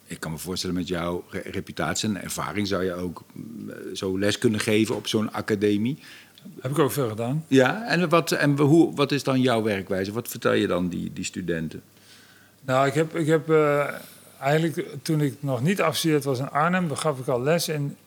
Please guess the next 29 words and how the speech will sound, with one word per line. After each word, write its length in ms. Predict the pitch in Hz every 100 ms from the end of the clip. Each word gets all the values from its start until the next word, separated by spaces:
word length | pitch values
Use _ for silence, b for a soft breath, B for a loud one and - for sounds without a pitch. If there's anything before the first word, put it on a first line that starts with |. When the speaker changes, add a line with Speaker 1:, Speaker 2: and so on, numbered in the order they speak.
| 135
Speaker 2:
eh, 160 | 123
Rotterdam. 600 | 123 131 127 120 117 104 104 b b b b b b
En, 300 | 127 131 -
eh, 500 | 120 120 117 113 113 139 143
toen 180 | - 135
heb 100 | 127
ik 140 | 110 - - 160 165 123
ook 160 | 110
nog 100 | 120
op 140 | 104 131
een 60 |
andere 300 | 135 156 160
academie 400 | 151 131 147 147
zo 160 | 123 139
wel 220 | 135 151
les 240 | 143 139 -
gegeven. 400 | 131 131 143 - B B B B
En 80 |
dat 100 | 131
is 80 | 113
best 280 | 117 170 -
wel 300 | 147 139 139 -
heel 340 | - 139 156 143
erg 140 | 131
verschillend 420 | - - 156 135
geweest. 200 | 117 117
Want 120 | 123 127
in 40 |
het 80 | 123